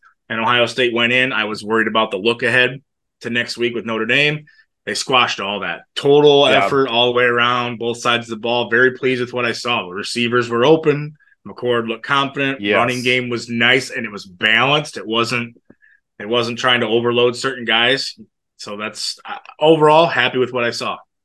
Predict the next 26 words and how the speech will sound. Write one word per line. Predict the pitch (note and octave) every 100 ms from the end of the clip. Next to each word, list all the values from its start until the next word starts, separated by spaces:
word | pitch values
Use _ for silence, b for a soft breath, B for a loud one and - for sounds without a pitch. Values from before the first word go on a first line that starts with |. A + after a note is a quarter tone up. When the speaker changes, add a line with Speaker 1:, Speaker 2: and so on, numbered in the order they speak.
| _ _ _
Speaker 2:
Um, | C3+ A#2 A2 G#2 G2+ A2 _ _ -
so | - A#2+
basically | C3+ D3+ D3+ C#3+ C3+
for | C3 A#2
my | A2
score | G#2+ - A#2 A2
prediction, | G#2+ F#2 F2 - E2 F2 _
uh, | G2 F#2 F#2
you | G#2
would | G2+
take, | A2+ G#2+ F#2+
if | F#2+
you | A2
took | - B2 - _ _ _ _
two | - E3
touchdowns | E3+ E3 - D3 C#3+
off | A2+ A2+ A#2+
of | C3
Ohio | A2+ G#2 G#2 A2
State | - G#2+ G#2 C3+ -
and | B2 F#2+
gave | F#2+ A#2
them | B2+ A#2
to | F#2+
Western | G#2+ - A2+ F#2+
Kentucky, | G2+ E2+ G#2+ C3+ C3+